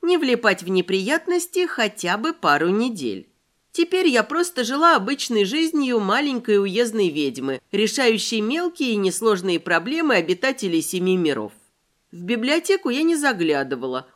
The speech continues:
опытов с потерянными вещами не проводила и гулять по злачным закоулкам черного мира не отправлялась даже в светлое время суток. Васю я каждый вечер выпроваживала прочь из своей спальни. Он ворчал,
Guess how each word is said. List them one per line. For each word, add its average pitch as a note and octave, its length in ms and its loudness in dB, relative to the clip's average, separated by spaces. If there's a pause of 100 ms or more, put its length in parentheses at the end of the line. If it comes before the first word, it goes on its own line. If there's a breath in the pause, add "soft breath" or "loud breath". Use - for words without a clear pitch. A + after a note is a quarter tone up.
опытов A3+ 480 0
с - 100 -8
потерянными G#3 640 2
вещами C4 480 -2
не C#4 160 -2
проводила C#3+ 840 -2 (140)
и C#4+ 140 -4
гулять F#3+ 540 0
по C#4 140 0
злачным F3 520 -2
закоулкам D#3+ 640 0
черного D3 480 -2
мира C#4 380 0 (280 loud breath)
не F4 140 0
отправлялась A#3+ 880 0
даже C4 400 0
в - 80 -8
светлое G3+ 600 0
время D3+ 320 0
суток. - 640 -10 (480)
Васю G#3+ 500 0
я C#3 180 0
каждый A3 400 0
вечер D#4 400 0
выпроваживала A#3 840 2
прочь A3 320 2
из G3+ 160 -4
своей F#3 340 0
спальни. A2+ 760 -2 (440)
Он F4+ 280 4
ворчал, G3+ 680 0